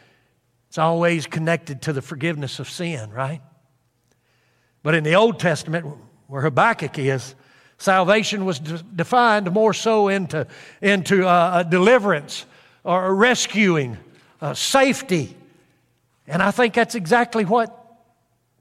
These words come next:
Habakkuk had in mind at that point in time. In verse seventeen, Habakkuk envisions losing everything. Guys, when I say losing everything, I'm talking about everything that was essen-, essential for survival.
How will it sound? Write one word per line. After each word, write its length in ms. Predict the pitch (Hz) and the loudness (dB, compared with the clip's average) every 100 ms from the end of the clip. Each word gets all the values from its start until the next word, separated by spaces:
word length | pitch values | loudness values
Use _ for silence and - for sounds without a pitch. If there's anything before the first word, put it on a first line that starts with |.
| _ _ 190 | _ _ 0
Habakkuk 440 | 190 233 233 180 | 2 2 0 0
had 260 | 214 247 233 | 4 4 2
in 120 | 233 | 2
mind 300 | 226 254 226 | 2 2 0
at 100 | 170 | -2
that 180 | 175 - | -4 -2
point 240 | 196 175 | -4 -4
in 60 | 160 | -4
time. 360 | 156 170 117 101 - _ _ _ _ _ _ _ _ _ _ _ _ _ _ _ _ _ _ _ _ _ | 0 0 -2 -8 -20 _ _ _ _ _ _ _ _ _ _ _ _ _ _ _ _ _ _ _ _ _
In 60 | 110 | -4
verse 260 | 151 202 | 0 0
seventeen, 600 | - 226 208 196 220 233 | 2 2 2 0 0 0
Habakkuk 420 | 202 156 190 190 147 | 0 2 0 -2 -4
envisions 760 | 190 170 196 214 180 165 - - _ _ _ - | -4 0 2 2 -2 -6 -10 -16 _ _ _ 0
losing 360 | 160 202 180 | 2 2 2
everything. 580 | 190 170 151 175 135 110 - _ _ _ _ _ _ _ - | 0 0 -4 -4 -4 -8 -16 _ _ _ _ _ _ _ -2
Guys, 340 | 160 202 208 | 2 2 0
when 140 | 165 175 | -2 -2
I 80 | 190 | -2
say 240 | 208 202 | 0 0
losing 340 | 208 208 170 | 0 0 0
everything, 480 | 180 196 160 196 175 | 0 0 -2 -4 -2
I'm 160 | 175 165 | -2 0
talking 280 | 190 165 175 | 0 0 -2
about 200 | 165 165 | 0 0
everything 500 | 180 170 - 180 175 | 0 -4 -6 -6 -6
that 100 | 156 | -8
was 120 | 127 | -10
essen-, 360 | 123 151 170 170 | -8 -6 -6 -8
essential 500 | 131 - 185 - 175 | -10 -6 -8 -8 -14
for 200 | - 143 | -14 -16
survival. 640 | - 117 135 135 117 | -14 -12 -10 -10 -16